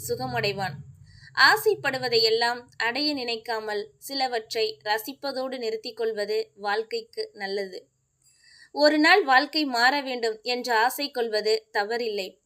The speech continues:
ஒரே நாளில் மாற வேண்டும் என்று பேராசை கொள்வதுதான் தவறு.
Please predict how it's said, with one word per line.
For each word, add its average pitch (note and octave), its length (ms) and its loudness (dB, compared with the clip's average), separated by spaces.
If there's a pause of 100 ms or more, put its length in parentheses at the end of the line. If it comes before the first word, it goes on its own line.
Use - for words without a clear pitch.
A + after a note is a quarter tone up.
(140)
ஒரே A3 380 4
நாளில் C#4 360 -2
மாற A#3 320 0
வேண்டும் A3+ 320 -2
என்று G#3 440 -6 (280)
பேராசை D4 540 0
கொள்வதுதான் G#3+ 720 -2
தவறு. F#3+ 440 -4